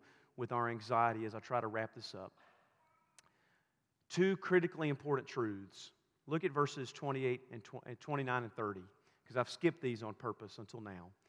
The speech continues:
Verses twenty-nine and thirty. He says, "For all the nations of the world seek after these things."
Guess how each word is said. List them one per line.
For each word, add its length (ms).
Verses 240
twenty-nine 480
and 100
thirty. 300
He 100
says, 300
"For 180
all 380
the 80
nations 480
of 100
the 80
world 460
seek 420
after 340
these 280
things." 580